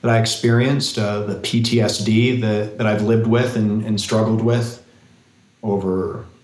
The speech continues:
most of my adult life because of the, the death and the stuff that I saw firsthand, you know, when I was a medic. It didn't rattle me then, but it rattled me later on in life to where, you know, I'd wake up in the middle of the night with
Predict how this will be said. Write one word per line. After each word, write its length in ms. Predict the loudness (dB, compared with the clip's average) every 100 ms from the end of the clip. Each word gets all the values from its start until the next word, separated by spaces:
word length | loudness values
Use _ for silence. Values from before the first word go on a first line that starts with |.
| _ -2
most 260 | 0 2
of 80 | 0
my 180 | 0 0
adult 240 | 2 2
life 400 | 2 2 0 0
because 340 | -2 -2 -2 -2
of 260 | -4 -4
the, 440 | -2 -2 -2 -6 -6
the 80 | -2
death 400 | 0 0 0 -2
and 120 | -2
the 80 | -2
stuff 440 | -2 -2 -4 -4
that 260 | -4 -4 -8 -16 -20 -20 _ -10
I 100 | -4
saw 480 | -2 0 2 2 0
firsthand, 800 | 0 0 0 -2 -4 -2 -2 -4 -6 _ -8
you 60 | -4
know, 120 | -2
when 100 | -2
I 120 | -2
was 200 | -2 -2
a 60 | -2
medic. 500 | 0 0 -2 -6 -18 _ _ _ _
It 300 | -8 -8 -8 -20 -20 -4
didn't 280 | 0 2 2
rattle 280 | 4 4 4
me 140 | 2
then, 380 | 2 2 2 2
but 100 | 2
it 80 | 0
rattled 360 | 0 2 2
me 100 | 0
later 320 | 2 2 2 2
on 160 | 0
in 100 | 0
life 400 | 0 0 -2 -6
to 120 | -6 -2
where, 400 | 0 0 -4 -12 -20 _ -8
you 100 | -4
know, 120 | -2
I'd 180 | -2 0
wake 260 | 0 0 0
up 280 | 0 -2
in 80 | -2
the 80 | -2
middle 220 | 0 -2
of 80 | -2
the 80 | -2
night 440 | -2 -2 -4 -8
with 420 | -10 -8 -10 -14